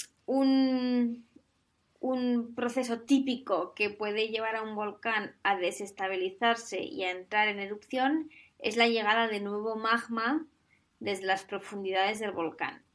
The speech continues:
Y este nuevo magma tiene una composición distinta. Normalmente es más rico en magnesio y menos rico en sílice, está más caliente y tiene más gases y entonces puede lle-,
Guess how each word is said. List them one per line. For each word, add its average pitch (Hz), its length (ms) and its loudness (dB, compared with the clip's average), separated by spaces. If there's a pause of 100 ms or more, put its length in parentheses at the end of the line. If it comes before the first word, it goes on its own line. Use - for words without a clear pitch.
Y 208 120 -4
este 226 160 -4
nuevo 214 220 -2
magma 233 520 2
tiene 220 240 0
una 220 180 -4
composición 220 800 -2
distinta. - 1080 -6 (280)
Normalmente 214 920 -2
es 214 160 -6
más 208 400 -2
rico 214 240 -4
en 226 100 -4
magnesio 339 920 2 (440)
y 214 120 -6
menos 214 360 -2
rico 220 180 -6
en 208 160 -6
sílice, 285 440 0
está 269 200 -4
más 185 220 -4
caliente 285 880 2 (500)
y 233 140 -2
tiene 220 220 0
más 202 240 4
gases 240 460 6
y 226 40 2
entonces 208 480 -4
puede 220 440 -2
lle-, - 260 -6